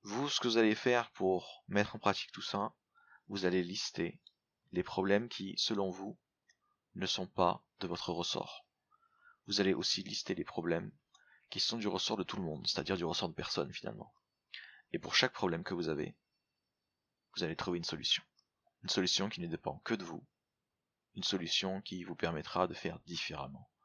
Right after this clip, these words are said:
Parce que progresser finalement, apprendre, c'est faire différemment. Avant vous faisiez quelque chose, ça ne marchait pas.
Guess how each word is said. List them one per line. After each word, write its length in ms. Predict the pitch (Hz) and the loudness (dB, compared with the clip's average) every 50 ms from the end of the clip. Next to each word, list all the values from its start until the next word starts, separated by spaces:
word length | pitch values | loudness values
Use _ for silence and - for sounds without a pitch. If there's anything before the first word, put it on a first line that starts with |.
| _ _ _ _ _ | _ _ _ _ _
Parce 140 | - - - | -4 -2 -2
que 80 | - | -2
progresser 460 | 92 - - 92 92 95 - - 123 123 | 0 0 0 2 4 2 2 2 0 -2
finalement, 480 | - - 98 90 90 92 90 107 - - | 0 -2 -2 -2 0 -2 -4 -4 -4 -4
apprendre, 500 | - 180 - - - 82 - - - - - _ _ _ _ _ _ _ | -4 -4 -4 -4 -6 -6 -6 -6 -10 -14 -20 _ _ _ _ _ _ _
c'est 160 | - - 92 | -8 -6 -4
faire 240 | - - 104 98 95 | 0 2 2 2 2
différemment. 580 | 92 - - 92 - - - - - - - _ _ - - - - - - _ _ | -2 -4 -4 -4 -4 -4 -6 -8 -10 -14 -16 _ _ -20 -20 -20 -20 -20 -20 _ _
Avant 300 | - 101 98 104 104 104 | 6 6 8 6 4 2
vous 60 | 95 | 2
faisiez 280 | - - - 98 92 92 | 0 -2 -2 -2 -2 -2
quelque 160 | - 95 - | -4 -2 0
chose, 200 | - 98 90 - | 0 0 2 0
ça 60 | - | -2
ne 60 | 76 76 | -2 -2
marchait 240 | 73 - - - | 0 2 0 0
pas. 260 | - - 80 - - | 2 0 0 0 0